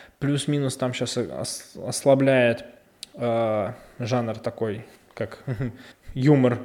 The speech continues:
а вообще там спадает цензура, но это другой момент. То есть там появля-, появились какие-то сильные команды, его стало смотреть интересно, плюс по России шел,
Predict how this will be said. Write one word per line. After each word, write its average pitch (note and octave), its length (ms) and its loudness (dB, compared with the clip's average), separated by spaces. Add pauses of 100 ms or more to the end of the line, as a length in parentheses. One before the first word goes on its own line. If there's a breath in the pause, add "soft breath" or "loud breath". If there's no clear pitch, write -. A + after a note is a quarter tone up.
(380)
а A#2 60 -4
вообще A2+ 280 -2
там A2+ 260 -4
спадает A2+ 640 -4
цензура, A#2 540 -2 (340 loud breath)
но C#3 140 -2
это D#3+ 160 -4
другой C3 380 -2
момент. G#2 380 -6
То - 60 -2
есть C#3+ 140 2
там D#3 120 4
появля-, D#3 420 6
появились D3 460 2
какие-то - 320 -8
сильные B2 280 -4
команды, B3 340 2
его D3 100 2
стало C3+ 260 -2
смотреть A#2+ 360 -8
интересно, G#3+ 500 -2
плюс D3+ 300 -2
по - 160 -6
России C3 380 -2
шел, A#2 480 0